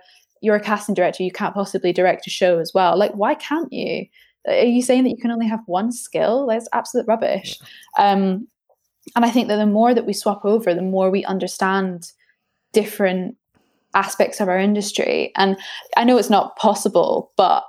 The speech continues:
Speaker 1: I think it would be great for people in their last year to be able to do some kind of work experience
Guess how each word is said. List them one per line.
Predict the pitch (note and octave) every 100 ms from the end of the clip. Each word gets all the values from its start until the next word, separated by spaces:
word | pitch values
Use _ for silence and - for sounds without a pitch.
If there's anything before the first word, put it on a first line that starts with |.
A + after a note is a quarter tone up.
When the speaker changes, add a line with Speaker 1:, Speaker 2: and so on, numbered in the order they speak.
| -
Speaker 1:
I | G#3 A3
think | A#3+ A3+
it |
would | F#3+
be | F3 F3+
great | F#3+ F3+ - - -
for | -
people | G3+ G#3+ G3+
in | F#3+
their | F3+
last | F3+ F3 - -
year | F3+ F#3 F#3
to | F#3 F#3+
be |
able | F#3
to | F#3+
do | F#3+
some | F#3+ F#3+
kind | G3+ F3+
of |
work | F3 F#3 F#3
experience | - - F3+ F#3 G#3+ B3+